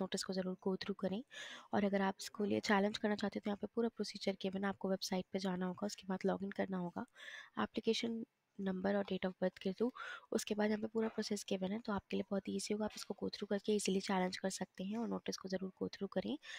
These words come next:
आपको सारी डिटेल जानकारी इस नोटिस में आंसर की चैलेंज रिलेटेड मिल जाएगी। जो लास्ट डेट है चैलेंज करने की वो है चौदह मई दो हज़ार तेईस।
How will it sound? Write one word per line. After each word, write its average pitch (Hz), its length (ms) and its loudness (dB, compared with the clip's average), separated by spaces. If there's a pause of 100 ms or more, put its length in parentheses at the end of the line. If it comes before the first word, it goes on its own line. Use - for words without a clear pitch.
(280)
आपको 220 200 -2
सारी 208 280 2
डिटेल 208 300 2
जानकारी 190 440 2
इस - 140 -6
नोटिस 196 280 -2
में 202 100 0
आंसर 190 220 0
की 202 100 0
चैलेंज 190 360 2
रिलेटेड 190 360 -4
मिल 185 120 0
जाएगी। 190 240 2
जो 196 120 0
लास्ट 180 280 2
डेट 190 100 -4
है 196 60 -2
चैलेंज 185 320 0
करने 190 180 -2
की 190 100 -4
वो 196 80 0
है 196 60 2
चौदह 185 280 -2
मई 185 120 -2
दो 180 160 -2
हज़ार 180 280 -2
तेईस। 196 280 -6